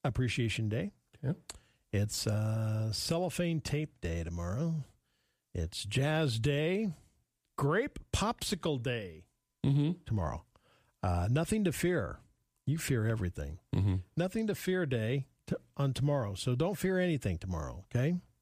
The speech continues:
Speaker 1: Just go the whole day.
Speaker 2: The only thing we have to fear is fear itself.
Speaker 1: That's right.
Speaker 2: Right.
Speaker 1: Old Time Piano Player. Old Time Player Piano Day. Sunscreen, you mentioned that.
Speaker 2: Mm-hmm.
Speaker 1: Protection Day.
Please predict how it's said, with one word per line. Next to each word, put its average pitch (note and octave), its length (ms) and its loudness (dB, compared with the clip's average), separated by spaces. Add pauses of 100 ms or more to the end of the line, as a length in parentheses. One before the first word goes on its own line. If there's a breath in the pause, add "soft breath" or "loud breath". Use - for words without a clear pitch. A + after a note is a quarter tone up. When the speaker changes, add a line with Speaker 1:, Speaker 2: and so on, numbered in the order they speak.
(880)
Speaker 1:
Just A2 140 2
go D3+ 140 0
the F3+ 100 0
whole D3 180 2
day. B2 400 0 (120)
Speaker 2:
The A#2+ 120 2
only D3 140 4
thing D3+ 120 2
we D3 60 4
have C#3+ 120 0
to C3 60 -6
fear C3+ 260 0
is A2+ 60 0
fear A2 240 0
itself. A2 340 -2
Speaker 1:
That's F3+ 600 0
right. D2+ 500 -10 (100)
Speaker 2:
Right. A#2+ 200 -2 (380)
Speaker 1:
Old D3+ 240 0
Time E3 240 2
Piano D3+ 420 0 (320)
Player. B2 520 0 (520)
Old C#3+ 240 0
Time D3 460 0
Player D3 400 0
Piano B2+ 500 -2
Day. D2 380 -10 (1300)
Sunscreen, F3 640 -2
you C#3 120 -2
mentioned C#3+ 400 -8
that. A2+ 180 2
Speaker 2:
Mm-hmm. C3+ 100 2 (200)
Speaker 1:
Protection A#2+ 500 -6
Day. D2 220 -14